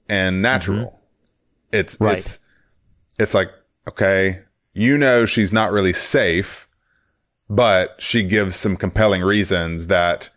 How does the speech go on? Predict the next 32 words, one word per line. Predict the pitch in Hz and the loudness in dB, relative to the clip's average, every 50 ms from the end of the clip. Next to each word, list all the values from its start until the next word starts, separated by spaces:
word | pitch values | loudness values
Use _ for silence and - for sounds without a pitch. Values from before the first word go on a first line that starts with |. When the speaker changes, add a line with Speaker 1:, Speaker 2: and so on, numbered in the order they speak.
| _ _ _ _ _ _ _ _ _ _ _ _ _ _ _ _ - | _ _ _ _ _ _ _ _ _ _ _ _ _ _ _ _ -6
Speaker 1:
you | - 120 | -4 -2
could | - 123 101 | 0 2 2
make | 107 135 156 147 | 4 2 2 2
the | - 117 | 0 -2
case | - - 101 95 87 - | 0 0 0 0 0 0
might | 101 104 104 101 80 73 | 0 0 0 0 -2 -2
be | 87 78 | -4 -4
thin, | - - 90 85 82 82 82 87 85 | -2 -2 -2 0 0 -2 -2 -2 -2
but | 82 95 92 | -2 -2 -2
do | 85 110 110 104 | -2 0 0 0
make | 95 95 92 90 - - | 0 0 -2 -2 -4 -4
sense | - - 98 92 76 - | -2 -2 -2 -2 -4 -6
for | - 95 82 | -8 -8 -4
her | 82 90 85 82 | -4 -2 -2 -2
as | 82 80 | -4 -6
a | 82 | -8
character | - - 92 87 85 82 - 82 82 | -4 -2 0 0 0 -2 -4 -8 -10
to | 80 80 | -8 -8
stick | - - - - | -8 -8 -8 -8
around. | 80 71 69 67 - - - - - _ _ - - - _ | -8 -8 -8 -10 -12 -14 -18 -20 -20 _ _ -20 -20 -10 _
Speaker 2:
Yeah. | - 120 135 185 202 135 101 - | -2 0 2 2 2 0 0 2
Well, | - 220 226 208 | 2 2 2 2
and, | 196 202 196 - - 180 190 175 | 0 0 0 2 2 2 4 4
and | 185 170 165 - - | 2 0 -2 -2 0
th-, | 175 175 170 156 | 0 0 0 0
see, | - - 180 | 0 2 2
this | 160 175 - - | 2 2 0 0
is | 135 | 2
what | 135 139 123 | 2 2 4
I | 117 | 4
love | 110 113 110 101 | 4 4 2 2
about | 104 104 98 95 92 - | 2 2 0 0 -2 -4